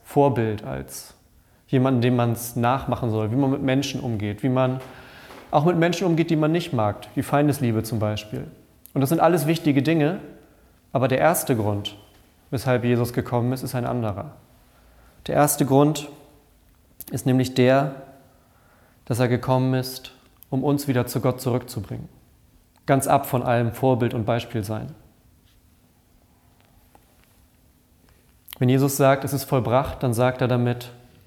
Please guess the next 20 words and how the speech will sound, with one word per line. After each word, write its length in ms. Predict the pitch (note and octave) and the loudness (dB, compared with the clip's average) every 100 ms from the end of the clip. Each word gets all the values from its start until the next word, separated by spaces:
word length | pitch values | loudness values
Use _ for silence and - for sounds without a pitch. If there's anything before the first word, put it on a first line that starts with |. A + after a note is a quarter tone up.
| - | -8
„Das 160 | C#3 | -4
ganze 340 | - D3+ D3+ C3+ | 0 2 2 0
Gesetz, 680 | C3 C3+ C3 - - - - _ _ _ _ _ _ - | 2 2 2 -4 -10 -10 -18 _ _ _ _ _ _ -10
das 160 | B2+ | -6
ihr 140 | - C#3 | 0 2
Menschen 600 | C3+ C#3+ C#3+ B2 A2 G#2+ - - - | 4 2 0 -4 -4 -6 -12 -20 -12
so 180 | - - | -6 -6
oft 200 | - - | -6 -4
brecht, 420 | B2 A#2+ - - | -2 -2 -6 -8
das 140 | B2+ | -8
habe 100 | - | -6
ich 120 | D#3 | -4
jetzt 160 | D3 C3+ | -4 -4
gerade 260 | B2+ B2 B2+ | -2 -2 -2
erfüllt. 400 | G2+ B2 A#2 A2 | -6 -4 -4 -4
Das 100 | - | -4
ganze 300 | C3 B2 A#2+ | -4 -4 -4
Gesetz 320 | A#2 A#2+ B2 | -2 -4 -6
ist 80 | - | -8
vollbracht. 580 | B2 G#2+ A2 G#2 - | -8 -6 -8 -10 -18